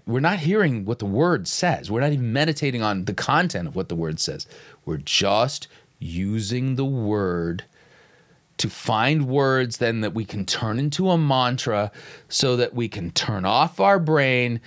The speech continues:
and experience God in an altered state of consciousness. That's what this is. So do what you need to do to quiet and prepare yourself to hear from God.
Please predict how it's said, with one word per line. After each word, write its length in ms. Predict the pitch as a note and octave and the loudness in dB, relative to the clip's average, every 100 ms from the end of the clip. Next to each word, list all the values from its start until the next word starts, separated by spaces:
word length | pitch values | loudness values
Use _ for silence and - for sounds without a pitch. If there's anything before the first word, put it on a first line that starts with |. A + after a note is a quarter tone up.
| - - - | -14 -14 -4
and 200 | C3 C#3 | 0 0
experience 1000 | - - - C#3 C#3+ C#3+ D#3 E3 D#3+ - | 0 -4 0 2 6 6 6 4 2 2
God 560 | D3 C3 G2+ F#2+ G2+ - - - - | 4 4 4 2 0 -6 -16 -14 -4
in 100 | A#2 | -2
an 100 | A2+ | 0
altered 380 | A2 G#2+ A#2 G2 | 0 0 -2 -4
state 240 | - F#2+ | -2 -2
of 80 | F2 | -4
consciousness. 760 | - A#2 A#2 - D#2+ - - - | -4 -2 -2 -4 -8 -8 -10 -6
That's 200 | G#2 - | -4 -4
what 120 | C#3+ | -4
this 180 | D3 C#3+ | -2 -2
is. 280 | E3 - - _ _ _ _ _ - - | -4 -4 -12 _ _ _ _ _ -14 -4
So 220 | - G2+ - - - | -2 -2 -4 -20 -6
do 160 | A2 D3+ | 0 4
what 240 | F3 F3+ | 2 2
you 80 | E3+ | 0
need 180 | E3+ D#3 | 0 -2
to 80 | D#3 | -2
do 220 | D#3 D3 | 0 -2
to 80 | C#3+ | -4
quiet 400 | - G2 C#3 D3+ | -2 0 2 2
and 100 | D3 | -2
prepare 300 | C3 D3+ D3+ | -2 -2 0
yourself 420 | C#3+ D3+ D3 D3 | 0 -2 -4 -4
to 80 | B2+ | -4
hear 240 | B2 C3+ | -2 -2
from 220 | C#3+ E3 | -2 -2
God. 400 | D3 C#3+ C#3+ C#3 | 0 0 0 -2